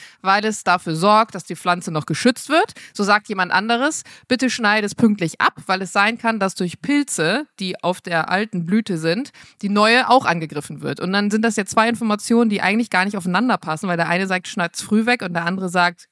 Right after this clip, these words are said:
„Lass es noch dran.“ Und da kann man dann nur selber ausprobieren und schauen, das ist ja auch unabhängig, also je nachdem, wo wohne ich, wie ist das Klima, habe ich viel Sonne, was ist das für eine Pflanze?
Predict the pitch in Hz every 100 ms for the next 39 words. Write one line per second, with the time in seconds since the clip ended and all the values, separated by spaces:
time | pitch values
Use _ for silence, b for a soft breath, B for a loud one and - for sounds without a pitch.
0 | _ - 165 156 185 170 - 165 180 -
1 | B B B 202 214 240 269 247 233 240
2 | 208 226 208 208 - 202 196 190 185 -
3 | 190 190 190 190 _ - - 175 196 208
4 | 202 196 185 175 220 180 196 190 196 190
5 | B B B - 185 170 254 220 202 196
6 | 190 175 190 - 254 233 208 196 196 196
7 | - 180 - 220 208 214 214 214 214 208
8 | - 180 220 208 170 214 190 240 226 226
9 | 214